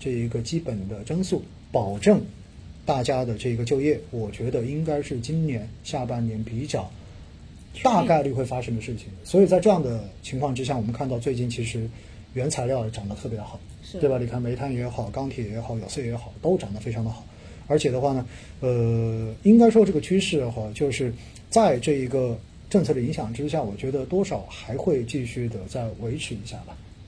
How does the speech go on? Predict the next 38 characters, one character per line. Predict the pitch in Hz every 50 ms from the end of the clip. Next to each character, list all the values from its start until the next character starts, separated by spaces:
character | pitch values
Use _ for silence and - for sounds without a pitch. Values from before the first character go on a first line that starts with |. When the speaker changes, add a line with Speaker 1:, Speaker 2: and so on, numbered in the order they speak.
| - - - - - -
Speaker 1:
嗯， | - 156 139 123 113 -
Speaker 2:
对。 | - 120
Speaker 1:
所 | - 156 175
以 | 196 180 135 120 117 - - - -
基 | - - 202
建， | 170 214 196 147 - - - - - - - - - - -
这 | - 208 196
是 | 175
从 | - 165 160 175 185 -
整 | - - 143 190 226
体 | 220 - 127 117 117
的 | - - 117 117 117 - -
宏 | - - - 156
观 | 202 233 220
分 | 214 220 233 226
析 | - 147
来 | 113 104 110
说， | 117 - 120 113 - - -
基 | - 160 165
建 | 160 170 143
其 | 120 -
实 | 123 123 123
今 | 117 - 139
年 | 135 123
下 | - 143 123
半 | 127 120
年 | 113 120 135
应 | 151 165 185
该 | 180 175 175
说 | 170 - 165 156
是 | 147 - 131 120 107 98
有 | 123 92 95
机 | - 127
会 | 127 123 147 127
的。 | 117 - - - -
Speaker 2:
嗯。 | - 175
Speaker 1:
但 | 196 220 190 -
是 | - 208 196 -